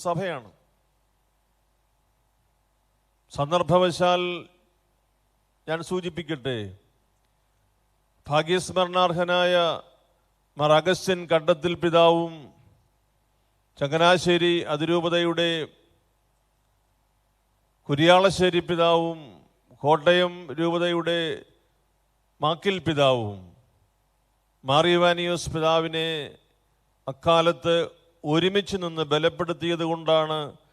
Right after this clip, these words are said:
ഞാനിന്ന് ഇവിടെ നിങ്ങളുടെ മുമ്പിൽ നിൽക്കുക. അവർ ഒരുമിച്ച് നിന്ന് സിറോ മലബാർ സഭയുടെ ഒരു ആത്മബന്ധം, മലങ്കര സഭയുടെ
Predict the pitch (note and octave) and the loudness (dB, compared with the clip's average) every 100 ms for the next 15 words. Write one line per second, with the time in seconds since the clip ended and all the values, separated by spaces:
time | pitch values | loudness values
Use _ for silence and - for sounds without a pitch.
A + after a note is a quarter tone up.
0 | _ _ C3+ C#3 D#3+ E3 D#3+ D#3+ D#3 A2 | _ _ -6 -2 0 -2 -6 -6 -6 -8
1 | - C#3+ D3+ D3+ D#3 D3 C#3+ D3+ D3+ C#3 | -10 -6 -2 -2 -2 -4 -6 -4 -4 -4
2 | C3+ C3+ C3+ B2+ C3+ B2 G2+ F2 - _ | -6 -8 -8 -8 -6 -6 -6 -10 -20 _
3 | _ _ _ _ _ _ _ _ _ _ | _ _ _ _ _ _ _ _ _ _
4 | _ _ _ _ _ _ _ _ _ _ | _ _ _ _ _ _ _ _ _ _
5 | - C#3 E3+ F3+ G3 A3 A3 A3 G3+ G3 | -4 2 6 6 6 2 0 -2 -2 -4
6 | G3 G3 F#3+ C3+ - _ _ _ _ _ | -2 -2 -4 -8 -16 _ _ _ _ _
7 | _ _ _ - D#3 E3 F#3+ F3+ F3 F#3+ | _ _ _ -8 -2 2 4 4 4 6
8 | G3 G3 F#3 - F3 D3+ F#3 G#3 G3 G3 | 6 4 0 -2 -2 2 2 2 2 0
9 | F#3+ F3+ - E3+ D#3+ E3 F3+ F3 F3+ E3 | 0 -4 -8 -4 0 0 -2 -4 -4 -2
10 | E3+ E3+ F3 D#3+ A2+ - _ _ _ _ | -4 -2 -4 -4 -10 -20 _ _ _ _
11 | _ _ B2 D#3 D#3+ F3 E3+ E3+ D#3+ F3 | _ _ -6 -2 2 2 2 0 0 0
12 | E3+ E3+ | 0 0